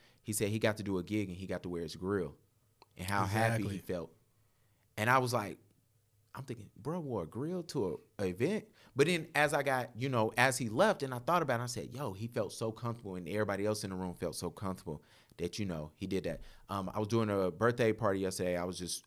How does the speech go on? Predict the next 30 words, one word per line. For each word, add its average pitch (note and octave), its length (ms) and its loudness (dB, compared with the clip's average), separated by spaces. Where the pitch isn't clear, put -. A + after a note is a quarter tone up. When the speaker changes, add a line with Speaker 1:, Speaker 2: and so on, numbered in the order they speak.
Speaker 1:
attending A2+ 600 -4
and F2 80 -6
I F2 80 -2
forgot, D#2+ 260 -10
man, F#2+ 200 -4
his F#2 180 -6
name F2+ 320 -6
is D#2+ 80 -10
slipping E2+ 260 -8
my E2 100 -6
mind. E2+ 240 -4
Bro A2+ 220 6
wears G#2+ 360 4
a F#2+ 60 -2
pick - 480 -4
with F#2+ 140 0
an F#2+ 140 2
Afro A2 340 2
fist E2+ 320 -6
on D#2+ 120 -6
it D2+ 120 -12
every F#2+ 460 -2
gig E2+ 260 -4
he E2 140 -8
does. D#2+ 320 -4
I've F#2 140 -2
seen G#2+ 160 -2
him G2 160 -4
do F2 240 -4
corporate G#2+ 480 0